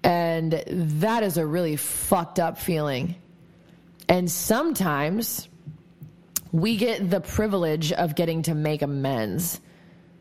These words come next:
Sometimes. But if somebody doesn't wanna fucking talk to you, what, wh-, who the fuck are you to, like, barge back into their life after you hurt them? You know what I'm saying? Like, like, y-, you know, I don't know.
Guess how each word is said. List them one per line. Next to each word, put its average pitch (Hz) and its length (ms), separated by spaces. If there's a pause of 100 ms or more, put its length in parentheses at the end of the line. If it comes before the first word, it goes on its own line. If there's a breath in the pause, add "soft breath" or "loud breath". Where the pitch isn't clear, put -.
(220 loud breath)
Sometimes. 180 1080 (1500 loud breath)
But 214 140
if 208 120
somebody 349 340
doesn't 202 240
wanna 208 200
fucking 160 360
talk - 340
to 165 100
you, 147 400 (500 loud breath)
what, - 300
wh-, 208 400
who 339 280
the 320 80
fuck 339 200
are 262 80
you 269 220
to, 226 100
like, 190 380 (1120)
barge 214 400
back 202 260
into 196 160
their 180 160
life 180 200
after 165 200
you 165 120
hurt 160 240
them? 147 360 (600)
You 185 100
know 196 100
what 196 100
I'm 190 100
saying? 208 240
Like, 180 280
like, 185 300
y-, - 140 (100)
you 170 140
know, 180 100
I 226 160
don't 254 140
know. 175 360